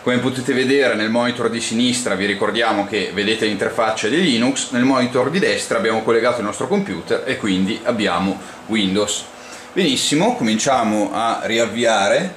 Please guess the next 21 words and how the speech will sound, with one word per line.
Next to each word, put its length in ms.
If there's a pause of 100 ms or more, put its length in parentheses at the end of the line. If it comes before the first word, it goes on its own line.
(100)
il 120
computer. 880 (1040)
Con 340 (160)
Ubuntu 600
installato, 920 (300)
arrestiamo 920 (1600)
e 120
riavviamo. 760 (460)
Questa 220
operazione 500
ci 100
servirà 400
per 180
capire 460
se 140
adesso 300
X 200
B 160
M 140
C 380 (220)
si 420